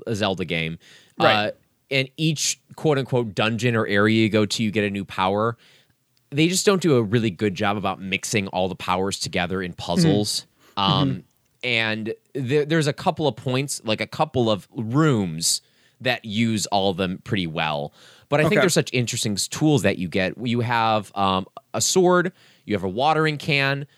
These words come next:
Speaker 1: uh, you have kick boots, you get a hazmat suit that lets you burn yourself, and then you have, like, a portal gun. Those are, like, kinda like your weapons.
Speaker 2: Hmm,
Speaker 1: And
Speaker 2: okay.
Speaker 1: like, there, there would be some really interesting potential puzzles to do with them, but they just don't really go that deep into it.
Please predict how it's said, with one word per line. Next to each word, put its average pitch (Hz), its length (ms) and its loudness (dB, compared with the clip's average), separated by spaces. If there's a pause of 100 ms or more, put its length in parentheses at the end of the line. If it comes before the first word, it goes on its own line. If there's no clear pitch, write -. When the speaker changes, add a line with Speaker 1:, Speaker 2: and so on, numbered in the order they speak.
(200)
Speaker 1:
uh, 196 80 0
you 104 160 -2
have 98 140 -4
kick - 280 -4
boots, 151 400 0
you 107 80 -4
get 101 140 0
a - 20 -4
hazmat 131 540 -4
suit 127 240 -2
that 117 80 0
lets 104 180 -2
you 101 60 -6
burn 127 240 0
yourself, 117 580 0
and 104 160 -6
then 104 80 -2
you 104 140 -4
have, 98 300 0
like, 92 100 -4
a 90 60 -8
portal 95 420 -2
gun. 76 380 -4
Those 107 200 -2
are, 113 120 -2
like, 101 180 -6
kinda 110 200 -4
like 95 140 -2
your 92 100 -6
weapons. 104 540 -2 (280)
Speaker 2:
Hmm, 214 200 0
Speaker 1:
And 147 140 0
Speaker 2:
okay. 147 80 2
Speaker 1:
like, 131 320 -2 (240)
there, 165 240 2
there 165 140 0
would 196 100 0
be 190 100 -2
some 139 280 0
really 170 300 2
interesting 123 460 -2
potential - 380 -8
puzzles 139 480 0
to 98 100 -6
do 87 160 0
with 87 160 -2
them, 80 340 -2 (400)
but 127 140 0
they 151 100 2
just 147 200 0
don't 139 180 0
really 120 160 2
go 98 220 -2
that 90 240 -2
deep 87 240 -8
into 95 360 -2
it. 120 260 2